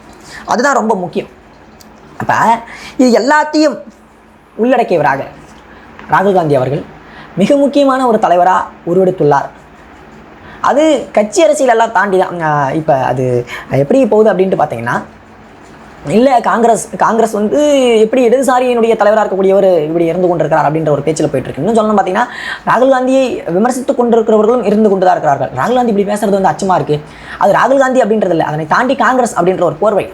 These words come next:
அவர் மீது இருந்து கொண்டிருக்கிறதுல, அதனால காங்கிரஸ் இப்படி பேசுதுன்னா அது சாத்தியப்படாது, அவங்க வந்த பாருங்க மாத்திருவாங்க அப்படி இப்படின்ட்டு சொல்லிட்டு இருக்கு. ஆனா அவர் எங்க நாடாளுமன்றத்துக்குள்ளேயே போயிட்டு பேசுறாருல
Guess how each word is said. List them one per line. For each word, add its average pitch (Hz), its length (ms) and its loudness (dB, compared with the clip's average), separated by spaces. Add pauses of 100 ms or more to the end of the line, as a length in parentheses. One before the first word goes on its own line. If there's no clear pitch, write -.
(120)
அவர் 135 160 -2
மீது 160 180 0
இருந்து 147 200 0
கொண்டிருக்கிறதுல, 127 440 -4 (100)
அதனால 165 360 0 (520)
காங்கிரஸ் 269 400 0
இப்படி 208 220 2
பேசுதுன்னா 214 360 0 (100)
அது 180 140 0 (480)
சாத்தியப்படாது, 151 440 0
அவங்க 143 160 -2
வந்த 202 100 0
பாருங்க 208 260 -2
மாத்திருவாங்க 139 360 -4 (520)
அப்படி 190 180 0
இப்படின்ட்டு 190 260 -2
சொல்லிட்டு 165 200 0
இருக்கு. 156 200 -2
ஆனா 156 140 0 (600)
அவர் 254 200 0
எங்க 277 300 0
நாடாளுமன்றத்துக்குள்ளேயே 254 920 0
போயிட்டு 220 280 0
பேசுறாருல 156 380 -2